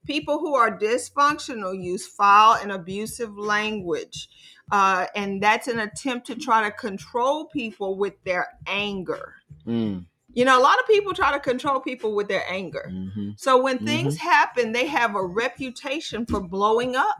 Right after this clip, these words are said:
Speaker 2: Mm-hmm.
Speaker 1: or getting loud and irate
Speaker 2: Mm-hmm.
Speaker 1: or flying off the handle.
Speaker 2: And feel
Speaker 1: And
Speaker 2: justified doing it.
Speaker 1: and so that is their way of controlling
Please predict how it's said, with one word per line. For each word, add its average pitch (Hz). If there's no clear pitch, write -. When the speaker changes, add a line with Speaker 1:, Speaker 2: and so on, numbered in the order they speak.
Speaker 2:
Mm-hmm. 110
Speaker 1:
or 202
getting 247
loud 196
and 269
irate 277
Speaker 2:
Mm-hmm. 104
Speaker 1:
or 202
flying 233
off 294
the 302
handle. 302
Speaker 2:
And 113
feel 151
Speaker 1:
And 127
Speaker 2:
justified 139
doing 143
it. -
Speaker 1:
and 269
so 254
that 269
is 330
their 277
way 214
of 202
controlling 208